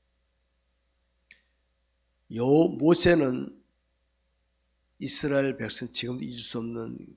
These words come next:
지휘된 지도자지만, 출애굽 당시 이스라엘 백성들은 아주 질이 저질이었어, 저질. 하나님 믿긴 믿었지만은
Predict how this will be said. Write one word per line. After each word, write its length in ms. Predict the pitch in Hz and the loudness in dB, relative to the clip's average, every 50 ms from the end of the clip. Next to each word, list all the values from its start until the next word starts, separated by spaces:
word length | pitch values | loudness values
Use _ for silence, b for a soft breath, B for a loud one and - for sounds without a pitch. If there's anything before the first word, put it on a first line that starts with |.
| _ _ _ _ _ _ _ _ _ _ _ _ _ | _ _ _ _ _ _ _ _ _ _ _ _ _
지휘된 540 | - - - 117 113 113 113 110 120 113 107 | -12 -8 -8 -8 -8 -8 -8 -8 -8 -6 -6
지도자지만, 760 | - - - 113 107 92 101 98 101 101 101 101 98 104 - - _ _ _ | -8 -8 -8 -8 -10 -10 -10 -12 -12 -12 -12 -12 -12 -14 -18 -20 _ _ _
출애굽 360 | - - 175 175 165 160 160 | -8 -4 -2 -2 -2 -2 -2
당시 340 | - 123 131 127 - - 151 | -4 -6 -6 -6 -6 -6 -6
이스라엘 300 | 127 - - 131 127 113 | -6 -4 -4 -4 -4 -6
백성들은 600 | 117 107 - - 113 113 113 110 117 117 110 - - | -6 -10 -12 -12 -14 -12 -10 -10 -10 -10 -10 -12 -14
아주 540 | - - - - 151 156 175 190 202 214 196 | -16 -14 -10 -6 -4 -2 -2 -2 -2 -4 -4
질이 340 | - - - 170 160 180 - | -6 -6 -6 -4 -6 -6 -6
저질이었어, 600 | - - 143 139 139 139 143 127 120 110 104 - - | -6 -6 -4 -4 -4 -4 -4 -6 -6 -10 -14 -16 -16
저질. 380 | - 113 110 104 107 110 117 - _ _ _ _ _ _ _ _ _ _ _ _ _ _ _ _ _ _ _ _ _ _ _ _ _ _ _ _ _ _ _ _ _ _ _ _ _ _ _ _ _ _ _ _ _ _ _ _ _ _ _ _ _ _ _ _ _ _ _ _ _ _ _ _ _ _ _ _ _ _ _ _ _ _ _ _ | -14 -14 -14 -16 -18 -20 -20 -20 _ _ _ _ _ _ _ _ _ _ _ _ _ _ _ _ _ _ _ _ _ _ _ _ _ _ _ _ _ _ _ _ _ _ _ _ _ _ _ _ _ _ _ _ _ _ _ _ _ _ _ _ _ _ _ _ _ _ _ _ _ _ _ _ _ _ _ _ _ _ _ _ _ _ _ _
하나님 520 | - - 180 190 190 190 190 190 185 170 | -10 -4 0 2 2 2 2 0 -2 -4
믿긴 320 | 139 147 143 - 202 190 156 | -8 -10 -8 -8 -6 -6 -4
믿었지만은 760 | 160 160 170 160 165 - - 175 175 170 175 185 196 208 214 | -2 -2 -2 -2 -2 -4 -4 -2 -2 0 0 0 -2 -4 -6